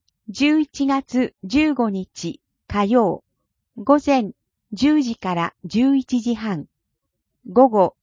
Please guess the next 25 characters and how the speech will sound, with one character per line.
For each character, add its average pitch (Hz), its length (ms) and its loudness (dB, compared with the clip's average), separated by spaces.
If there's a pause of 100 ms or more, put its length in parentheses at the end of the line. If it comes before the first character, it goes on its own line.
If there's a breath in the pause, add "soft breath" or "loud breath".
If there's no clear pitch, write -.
(260)
一 226 260 -4
時 302 160 0
半 285 240 -2
か 180 220 -6
ら 151 160 -6
三 185 400 -6
時。 - 200 -14 (1600)
十 269 260 2
一 285 240 -2
月 269 560 -2
十 269 320 2
六 247 320 0
日 220 540 -6
水 220 420 -2
曜、 180 320 0 (540)
午 277 200 4
前 214 280 -4 (260)
十 277 300 0
時 214 160 -10
か 175 180 -6
ら 165 200 -6 (100)
十 220 280 0
一 247 260 -4
時 220 180 -4
半、 196 320 -10